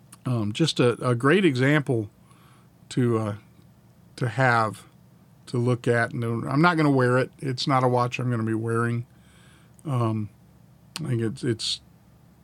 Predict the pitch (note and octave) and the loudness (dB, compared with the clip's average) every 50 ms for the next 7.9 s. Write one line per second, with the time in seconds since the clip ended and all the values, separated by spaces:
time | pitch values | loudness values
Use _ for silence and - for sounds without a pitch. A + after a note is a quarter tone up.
0 | _ - - D#3 C#3+ A#2 A#2+ A2+ - - - B2 A#2 A#2 A2+ A#2 A2 A2 - - | _ -2 2 4 4 4 4 2 0 0 0 2 2 2 0 0 -2 -2 -2 -4
1 | - B2 A#2+ A#2 A#2 G#2+ A#2+ A2+ A#2 A2+ A2+ - A#2 A#2 A#2 A2+ A2+ A2+ A#2 A#2 | -4 -4 -4 -4 -4 -4 -4 -6 -4 -6 -6 -6 -4 -4 -2 -2 0 -2 -2 -4
2 | - A#2 A2 A2 A2+ A#2 A2+ A2+ A2+ A2 G#2+ G#2+ A2 A2+ A2 A2+ A2+ A2 A2 - | -6 -8 -6 -4 -4 -2 -2 -2 -2 -4 -4 -2 -2 -2 -2 -2 -4 -6 -8 -10
3 | - - - - - - - - - - - - B2 A#2+ A#2 A#2+ A#2+ A#2+ A#2+ - | -16 -20 -20 -20 -20 -20 -20 -20 -20 -14 -6 -4 -2 0 2 2 2 2 0 -2
4 | - C#3 B2 A#2 A#2 - - B2 A#2+ A#2+ A#2 A2+ - - B2 A2+ A#2 A#2 A#2 A#2 | -4 -2 -2 -2 -2 -2 -2 -2 0 0 0 -2 -4 -4 -2 -2 0 2 2 2
5 | A#2 A2+ G#2+ - - - - - - - - - - - - - - - - - | 2 0 -2 -6 -10 -20 -20 -20 -20 -20 -20 -20 -20 -20 -20 -20 -20 -20 -18 -8
6 | - - - D3 C#3 - C#3+ C3 B2 B2 A#2+ A#2+ A#2 A2+ - - D3+ E3 D3+ A#2 | -4 2 4 4 4 4 2 2 2 2 0 0 -4 -6 -2 0 2 2 2 2
7 | A2 G#2+ - A#2 - - - D3+ C3 B2+ B2+ C3 C3+ B2+ A2+ - - - | -2 -4 -8 -12 -14 -10 -8 -6 -6 -6 -6 -6 -6 -8 -6 -6 -6 -6